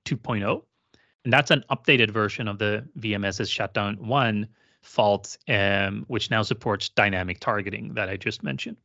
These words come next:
Uh, so what does that do? Well, it shuts down or kills your V M scale set instance during the fault, and then restarts the V M and, and the, at the end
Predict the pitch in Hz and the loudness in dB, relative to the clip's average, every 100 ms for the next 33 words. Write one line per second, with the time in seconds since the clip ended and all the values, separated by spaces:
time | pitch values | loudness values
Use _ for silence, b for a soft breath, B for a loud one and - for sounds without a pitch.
0 | b b b b b b b - 107 110 | b b b b b b b 0 2 2
1 | - 107 107 98 131 120 131 127 120 120 | 0 0 2 6 6 6 2 0 0 0
2 | 117 - - - 135 110 - 120 117 131 | -2 -4 -8 0 -2 -2 0 2 2 0
3 | 117 107 135 120 107 104 107 104 101 - | -4 -4 -2 -2 -2 -4 -2 -2 -2 0
4 | 139 135 - 139 - 139 131 - 139 135 | 0 0 0 -2 -2 -2 -2 -4 -6 -6
5 | - - 107 120 107 98 95 - 151 147 | -10 -12 -6 -4 -2 -2 -4 0 2 2
6 | - 127 110 104 98 - - 120 117 - | -4 -2 2 2 2 -2 0 2 0 2
7 | 117 104 101 101 101 117 120 - 101 101 | 2 4 2 2 0 -2 -2 -2 0 0
8 | - 165 _ _ _ 120 - - 101 92 | -4 -8 _ _ _ -2 0 0 0 -2